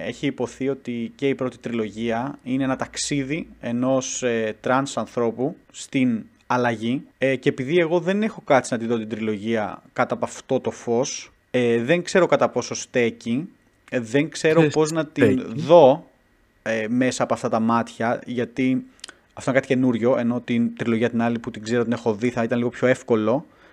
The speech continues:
Speaker 1: να τη μεταφράσω, θεωρώ έτσι, και να δω πού τοποθετείται η τέταρτη ταινία πάνω σε αυτό. Και αν το είδες, και αυτό αναφέρθηκε όταν συζητάγανε τι είναι το Matrix, γιατί έχει υποθεί και αυτό.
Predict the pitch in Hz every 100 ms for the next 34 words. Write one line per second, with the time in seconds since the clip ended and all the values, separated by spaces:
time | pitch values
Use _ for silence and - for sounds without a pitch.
0 | _ 110 110 110 107 - 117 113 117 104
1 | 117 110 110 107 110 107 120 139 - -
2 | _ _ 135 123 117 123 127 110 - _
3 | 160 151 135 135 131 135 123 123 113 131
4 | 135 127 117 127 123 117 117 123 117 113
5 | 107 - 104 98 - - _ 123 120 139
6 | 147 120 107 107 131 - _ - - -
7 | 196 156 - 120 107 110 - 107 98 117
8 | 120 113 113 107 117 113 104 104 98 -
9 | 127 113 113 107 107 - 98 - - _
10 | _ _ - _ - 123 131 147 123 135
11 | 123 - 117